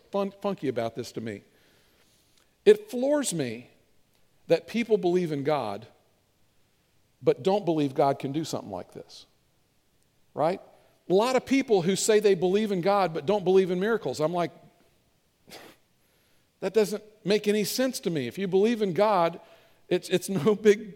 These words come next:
leap to think that God can take a little bit of fish and some loaves and turn that into something to feed as many people as he's gonna feed. Verse nineteen, the disciples gave them to the people.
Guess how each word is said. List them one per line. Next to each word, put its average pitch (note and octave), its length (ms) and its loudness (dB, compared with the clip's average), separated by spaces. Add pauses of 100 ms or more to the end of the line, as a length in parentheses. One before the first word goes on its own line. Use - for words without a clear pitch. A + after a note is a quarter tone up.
(120)
leap F#3+ 580 0
to - 120 2
think A3+ 380 0
that E3+ 160 0
God F#3+ 280 4
can G3 160 0
take G3+ 400 -2
a F3 60 2
little F#3+ 220 4
bit F#3 160 4
of E3 80 -2
fish G#3+ 420 2
and E3 160 -4
some D#3+ 180 -4
loaves F3 500 0 (360)
and C#3+ 140 -6
turn G#3 200 0
that F#3+ 140 2
into F#3 220 0
something F#3 460 -2
to E3+ 140 0
feed G3+ 380 -2
as D#3 220 -2
many F#3 240 -2
people E3 540 -2 (520)
as D3 160 0
he's F#3+ 160 -2
gonna D#3 220 -2
feed. G#3 400 -6 (960)
Verse F#3 160 4
nineteen, G3 580 0
the D#3+ 80 0
disciples G3 760 4 (400)
gave G#3+ 400 4
them A3+ 200 2
to G3+ 140 4
the F#3 100 2
people. F#3 440 -4